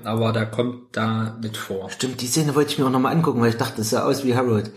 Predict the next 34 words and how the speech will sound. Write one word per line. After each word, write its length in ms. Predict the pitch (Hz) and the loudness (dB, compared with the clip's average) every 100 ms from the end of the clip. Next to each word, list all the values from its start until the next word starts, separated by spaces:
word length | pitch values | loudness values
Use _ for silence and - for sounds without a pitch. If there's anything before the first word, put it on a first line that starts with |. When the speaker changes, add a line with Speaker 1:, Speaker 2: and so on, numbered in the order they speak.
| - - | -16 -8
Speaker 1:
Ja. 300 | 107 113 - | -6 -6 -2
Speaker 2:
Hm, 220 | 120 127 | -2 -2
jetzt, 180 | 117 127 | -2 -2
wo 40 | |
du 0 | |
Speaker 1:
Ist 60 | 110 | 0
Speaker 2:
das 60 | 113 | 4
Speaker 1:
direkt, 380 | 127 139 - | 4 4 0
Speaker 2:
sagst. 60 | - - - | -10 -20 -8
Speaker 1:
ist 160 | - | 0
direkt 320 | 139 135 139 131 | 2 4 2 0
am 120 | 117 | -2
Anfang. 500 | 110 123 - 98 98 - _ _ - - _ _ _ | -2 -4 -4 -6 -8 -14 _ _ -20 -20 _ _ _
Speaker 2:
Wo 140 | - | -4
sie 100 | 120 | -2
dann 160 | 113 120 | 0 2
im 120 | 113 | 2
Büro 320 | 113 117 165 | 2 2 4
ist, 240 | 113 107 - | 4 2 2
gell? 200 | 117 123 - | 2 2 -2
Speaker 1:
Genau, 360 | 117 120 117 | 0 4 2
beim 240 | 110 110 120 | 2 2 2
Speaker 2:
Hm. 240 | 127 123 - _ _ _ | 2 -2 -12 _ _ _
Speaker 1:
Dekan 760 | - 117 - 135 127 117 143 160 | 0 2 0 0 2 2 0 -2
der 160 | 120 120 | -4 -2
Uni. 580 | 139 135 135 - - - - - - | -2 -2 0 0 -2 -16 -20 -20 -20
Und 100 | - | -8
zwar 140 | 117 131 | 0 2
ist 100 | - | 2
das 120 | 120 | 0
auch 180 | 147 156 | 2 2
ein 80 | 160 | 2
berühmter 360 | 131 131 127 | 0 2 2
Schauspieler. 1000 | 120 120 123 123 - 123 131 160 - - | 2 4 2 0 0 2 4 2 0 -8